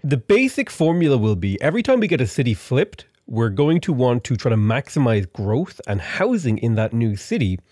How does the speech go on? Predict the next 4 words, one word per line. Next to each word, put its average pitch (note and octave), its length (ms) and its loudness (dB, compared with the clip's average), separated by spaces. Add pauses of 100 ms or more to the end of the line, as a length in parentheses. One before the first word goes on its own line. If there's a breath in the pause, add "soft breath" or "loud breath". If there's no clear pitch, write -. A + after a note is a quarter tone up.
(520 loud breath)
in C3 240 2
order F3+ 520 0 (320 soft breath)
to C#3+ 200 2
facilitate B2+ 1040 0